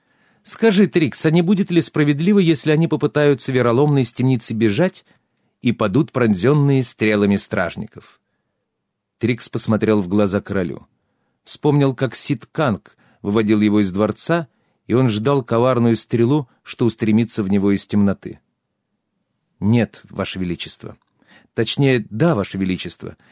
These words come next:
это будет справедливо, но это не будет по-доброму. А в мире так много справедливости, что места для доброты почти не осталось». Король задумчиво посмотрел на него,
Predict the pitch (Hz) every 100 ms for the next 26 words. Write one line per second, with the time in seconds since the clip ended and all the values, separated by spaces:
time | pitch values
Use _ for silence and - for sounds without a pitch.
0 | _ - 101 117 117 - - 120 131 160
1 | 170 107 107 113 113 113 120 113 131 123
2 | 135 87 78 71 _ _ _ _ _ _
3 | 110 98 123 117 - 120 117 117 107 101
4 | - 107 107 107 139 117 - - - _
5 | _ _ _ - - 113 123 113 - 92
6 | 76 95 90 87 87 92 120 - 92 -
7 | 98 92 87 - 92 85 82 - _ _
8 | _ _ _ _ _ _ _ _ 120 127
9 | 120 113 113 170 170 165 165 151 - 143
10 | - 85 80 80 80 78 71